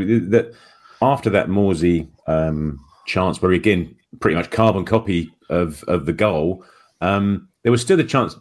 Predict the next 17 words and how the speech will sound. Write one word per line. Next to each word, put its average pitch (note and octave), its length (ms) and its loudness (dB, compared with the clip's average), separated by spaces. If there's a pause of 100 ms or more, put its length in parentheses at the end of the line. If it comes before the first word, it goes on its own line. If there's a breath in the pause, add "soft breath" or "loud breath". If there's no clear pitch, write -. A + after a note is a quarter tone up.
there A2+ 100 -2
was G#2+ 100 -4
still D3 200 2
an, - 280 -2
an G2+ 120 0
opportunity A#2 380 -2
when G2+ 120 2
I G2+ 60 -2
think - 260 -4
Don A2+ 220 4
Ball, A#2+ 220 2
it F#2 40 0
was, A2 180 2
heads A#2 260 -2
the - 80 -14
ball A2 360 2 (160)
back G#2 300 -4